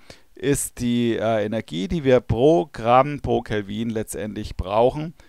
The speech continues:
in Joule. Und wir multiplizieren also das Ganze und die Einheiten, die kürzen sich dann gegenseitig raus. Also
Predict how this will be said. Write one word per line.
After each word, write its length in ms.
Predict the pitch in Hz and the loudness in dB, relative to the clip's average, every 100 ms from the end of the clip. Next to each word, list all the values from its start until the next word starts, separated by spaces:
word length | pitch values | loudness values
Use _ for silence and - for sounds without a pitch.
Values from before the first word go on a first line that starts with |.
| _ _ _ _ | _ _ _ _
in 440 | 123 123 127 120 - | -4 -2 -2 -4 -10
Joule. 720 | - 120 117 117 117 110 - - _ - - - - - - 427 | -10 -6 -2 0 0 -2 -6 -14 _ -20 -20 -20 -20 -20 -20 -10
Und 880 | 359 120 120 117 113 - - - - | 0 4 4 2 -4 -10 -12 -10 -8
wir 200 | 117 120 | -2 0
multiplizieren 600 | 123 123 120 117 - 185 | 0 -2 -4 -4 0 4
also 220 | 226 196 | 4 4
das 200 | 185 175 | 0 -2
Ganze 680 | - 143 151 - 160 147 151 | 2 2 2 4 6 8 6
und 160 | 127 127 | 2 0
die 140 | 120 | 0
Einheiten, 500 | 113 131 135 123 120 | 0 0 2 2 2
die 80 | 110 | -2
kürzen 340 | - 107 - | -4 -4 -6
sich 140 | 113 107 | -8 -6
dann 160 | 110 | -6
gegenseitig 580 | 101 101 104 107 101 95 | -8 -10 -8 -6 -8 -6
raus. 380 | 92 139 185 - - - - | 4 4 4 -2 -20 -20 -12
Also 420 | - 107 110 104 | -6 -2 0 0